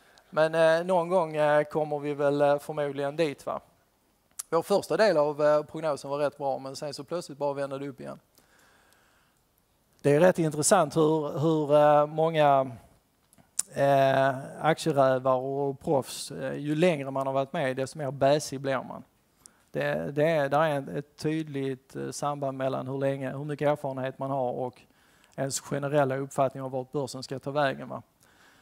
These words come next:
Jag tycker man ska vara ganska ödmjuk där och säga att vet vi ingenting, vi har ingen uppfattning om börsen ska upp eller ner, så är det upp som gäller. Det är alltid upp som gäller tills vi har en uppfattning om att nej, av den här anledningen så tror vi nu att det ska ner,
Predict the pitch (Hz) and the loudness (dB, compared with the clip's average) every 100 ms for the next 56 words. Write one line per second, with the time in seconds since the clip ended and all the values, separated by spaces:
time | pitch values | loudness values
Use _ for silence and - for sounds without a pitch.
0 | _ - 143 165 156 160 151 160 156 165 | _ -6 -6 -4 -4 -4 -2 0 2 2
1 | 156 143 170 151 143 151 135 131 143 135 | 2 2 0 -2 -4 -2 -2 0 -2 0
2 | 160 151 147 151 175 180 147 165 139 131 | 0 0 -2 -4 -4 -4 -4 -4 -6 -6
3 | 120 139 143 160 160 147 165 - 156 123 | -6 -2 -2 -2 -6 -4 -4 -4 0 0
4 | - 135 147 143 135 123 135 131 131 139 | 0 -10 -4 -6 -6 -8 -8 -8 -8 -6
5 | 127 127 135 135 139 120 - 135 139 135 | -6 -4 -4 -4 -6 -10 -12 -8 -6 -6
6 | - - _ _ - 160 160 165 175 151 | -8 -16 _ _ 0 2 2 -2 -4 -6
7 | - 143 147 131 131 - 147 135 139 139 | -6 -8 -2 -2 -4 -8 -8 -6 -4 -2
8 | 131 135 139 147 127 135 131 131 131 143 | -4 -8 -6 -2 -2 -4 -8 -6 -6 0
9 | 156 - _ _ _ _ _ _ - 147 | 0 -2 _ _ _ _ _ _ 0 0
10 | 139 147 143 180 156 151 147 131 131 135 | 2 0 4 4 4 2 0 -2 -6 -12
11 | - 135 139 131 131 127 127 135 127 - | -10 -10 -6 -6 -6 -8 -8 -10 -14 -16
12 | 139 143 156 139 | -16 -12 -12 -14